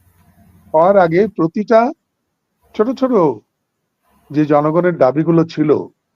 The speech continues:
সেগুলো মিটানো সরকারের দায়িত্ব ছিল। তা দেখেন, জাতীয় পার্টি তো আজ অনেকদিন ধরেই জাতীয় পার্টি বিরোধী দলের ভূমিকায় আছে। এই দেশে যে রাজনীতি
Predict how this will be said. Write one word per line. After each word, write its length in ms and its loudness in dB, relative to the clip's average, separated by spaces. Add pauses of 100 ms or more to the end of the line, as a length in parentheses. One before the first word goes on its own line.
(600)
সেগুলো 260 -4 (100)
মিটানো 340 -2 (160)
সরকারের 440 -4
দায়িত্ব 240 -8 (120)
ছিল। 140 -20 (1900)
তা 140 -10
দেখেন, 280 -2
জাতীয় 340 -2
পার্টি 260 -2 (100)
তো 80 -2 (260)
আজ 120 -2 (720)
অনেকদিন 380 -2 (100)
ধরেই 240 -14 (600)
জাতীয় 380 -2
পার্টি 200 -6 (100)
বিরোধী 320 -6
দলের 240 -4
ভূমিকায় 420 -10
আছে। 180 -20 (1400)
এই 200 0 (440)
দেশে 240 -4
যে 160 -2 (1600)
রাজনীতি 420 0